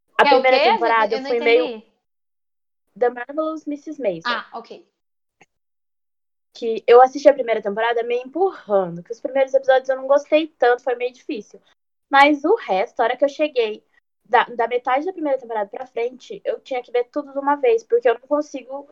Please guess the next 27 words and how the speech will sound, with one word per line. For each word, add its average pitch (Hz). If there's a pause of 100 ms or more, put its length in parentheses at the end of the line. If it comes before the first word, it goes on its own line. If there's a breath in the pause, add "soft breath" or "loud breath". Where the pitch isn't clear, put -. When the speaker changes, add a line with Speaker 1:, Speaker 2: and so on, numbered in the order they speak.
Speaker 1:
não 294
consigo 330
ser 302
essa 285
pessoa 277
que 285
vê 254
um 254
pouco 262
de 262
cada 269
vez. 190 (340)
E 262
a 285
série 285
me 285
pegou 302
muito, 302
porque 285
é 294
muito 262
legal, 240
ela 233
já 240
ganhou 240
muitos 262
Emmys, 233